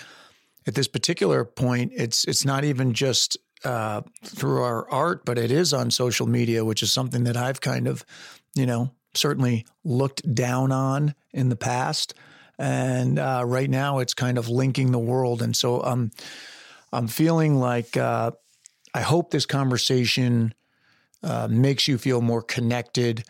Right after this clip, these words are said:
Uh, I certainly have so much respect for Henry Winkler and so much gratitude for him sitting down with me.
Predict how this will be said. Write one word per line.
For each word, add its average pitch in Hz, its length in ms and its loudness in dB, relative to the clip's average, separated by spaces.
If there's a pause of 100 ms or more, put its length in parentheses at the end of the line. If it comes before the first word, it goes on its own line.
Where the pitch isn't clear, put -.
(340)
Uh, 113 300 -4
I 117 140 -2
certainly 123 720 2
have - 220 -4
so 139 260 2
much 131 220 0
respect 127 400 0
for 113 160 -4
Henry 117 280 0
Winkler 117 540 0
and 113 220 -2
so 123 160 0
much 120 200 -2
gratitude 117 640 -2
for 120 140 -4
him 113 380 0
sitting 127 300 0
down 120 300 -2
with 120 200 -2
me. 127 280 2